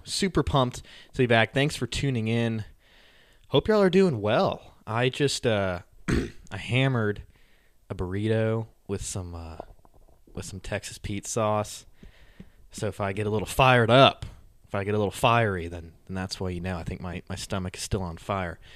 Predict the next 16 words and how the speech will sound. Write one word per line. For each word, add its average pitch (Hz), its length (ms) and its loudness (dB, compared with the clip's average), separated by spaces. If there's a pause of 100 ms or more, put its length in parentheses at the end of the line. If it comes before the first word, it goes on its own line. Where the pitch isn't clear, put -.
(220)
But 110 140 0
I'm 160 160 4
feeling 135 320 2
good. 123 220 2
Hope 143 200 -2
y'all 147 160 6
are 123 80 6
feeling 117 340 0
good 117 380 4 (760)
<clears throat> - 440 0
through 139 260 4
this 120 380 4
weird 120 640 2 (1080)
yet 131 380 2
good 147 360 6
time. 92 640 -4